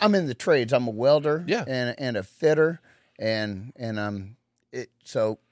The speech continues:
Speaker 1: yeah.
Speaker 2: Oh yeah, I'll move it.
Speaker 1: So yeah, it's those long
Speaker 2: It gets a little
Speaker 1: days.
Speaker 2: distracting sometimes when it's popping
Speaker 1: Oh,
Speaker 2: back and
Speaker 1: oh,
Speaker 2: forth.
Speaker 1: oh no, I, I actually like looking at myself.
Speaker 2: <laughs>
Speaker 1: No, I don't. No, I don't. My wife doesn't like looking at me.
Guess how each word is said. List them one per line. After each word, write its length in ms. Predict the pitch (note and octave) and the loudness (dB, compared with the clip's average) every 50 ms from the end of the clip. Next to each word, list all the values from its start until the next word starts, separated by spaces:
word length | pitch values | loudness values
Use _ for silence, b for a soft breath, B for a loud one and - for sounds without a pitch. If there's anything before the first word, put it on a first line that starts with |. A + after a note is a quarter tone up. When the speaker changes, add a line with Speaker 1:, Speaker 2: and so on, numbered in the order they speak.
| _ - | _ -8
Speaker 1:
yeah. 140 | G2 - | -4 -2
Speaker 2:
Oh 40 | C3 | 0
yeah, 140 | B2+ A#2+ A2+ | 0 0 0
I'll 80 | A#2+ A#2+ | 0 -2
move 160 | A#2 A2+ G#2 | -4 -4 -6
it. 80 | F#2 - _ _ _ _ _ _ | -8 -10 _ _ _ _ _ _
Speaker 1:
So 320 | - - D#3 D3+ D3+ - _ - | 2 6 6 6 6 4 _ -10
yeah, 300 | D#3+ D#3 D#3 C#3+ C3 C3 | -2 2 4 6 6 4
it's 180 | C3 B2+ - | 2 -2 0
those 380 | - D3 C3+ C3+ B2+ A#2 - - | 2 4 4 4 2 -2 -6 -8
long 300 | C#3 C3 C3+ C#3+ D3 C#3+ | -2 0 2 2 2 2
Speaker 2:
It 60 | C3+ | 6
gets 140 | - - F#3 | 6 8 10
a 20 | |
little 140 | F#3 F#3+ E3+ | 10 8 8
Speaker 1:
days. 60 | D3+ D3+ | 6 2
Speaker 2:
distracting 400 | A2+ - D3+ C3+ B2 - B2+ A#2 | 0 2 2 2 2 2 -4 -6
sometimes 260 | A2 B2+ A#2 B2 A2+ A#2 | -4 -4 -4 -2 -4 -4
when 80 | A#2 A2+ | -4 -6
it's 60 | - | -2
popping 220 | - G#2+ C3 - G#2+ | 0 0 0 0 0
Speaker 1:
Oh, 20 | G#2 | -2
Speaker 2:
back 100 | G2+ F#2+ | 0 0
and 60 | G2 | 0
Speaker 1:
oh, 40 | - | 0
Speaker 2:
forth. 180 | G2+ E2+ - - - | 0 -4 -6 -4 -2
Speaker 1:
oh 140 | D3+ G3+ A3 | -2 0 0
no, 200 | F3 F3 E3+ C3+ | 0 2 4 4
I, 180 | B2+ D3+ G3+ - - | 4 4 2 4 6
I 100 | F3 G3 | 6 8
actually 340 | G3+ A3+ - - - D#3+ C#3+ | 8 6 4 2 -2 -2 2
like 240 | C#3+ D3+ D3+ - | 4 4 2 4
looking 260 | C3 C3+ C3 - E3+ D#3+ | 2 0 0 0 -2 -8
at 80 | D3 | -6
myself. 460 | C#3+ D3+ D3+ - - F3+ F3 F3 F#3 - | -4 -6 -6 -2 4 4 4 4 4 0
Speaker 2:
<laughs> 240 | - - - - _ _ _ _ _ _ _ _ | -4 -10 -14 -18 _ _ _ _ _ _ _ _
Speaker 1:
No, 200 | C3 B2+ B2 A2+ | -4 0 0 0
I 80 | G2+ | 0
don't. 240 | F#2 E2+ D#2 C#2+ - _ _ _ _ _ | -2 -4 -6 -10 -14 _ _ _ _ _
No, 160 | A#2 A2 G#2+ | -8 -4 -4
I 100 | G2 F#2 | -2 -2
don't. 160 | F2+ F#2 - B B B | -2 -2 -4 B B B
My 120 | E3+ G#3+ D4 | 8 8 8
wife 300 | G3 E3+ F#3+ A#3+ F#3+ - | 10 10 10 10 10 8
doesn't 220 | E3 C#3 A#2+ A#2+ | 6 6 6 6
like 200 | A2+ A2+ G#2 - | 0 -2 -2 0
looking 280 | C3+ A#2 G#2+ - B2 A2 | -2 -4 -2 -2 -4 -6
at 100 | G#2 F#2 | -6 -8
me. 260 | G#2+ G#2 G2 F#2 | -8 -10 -10 -10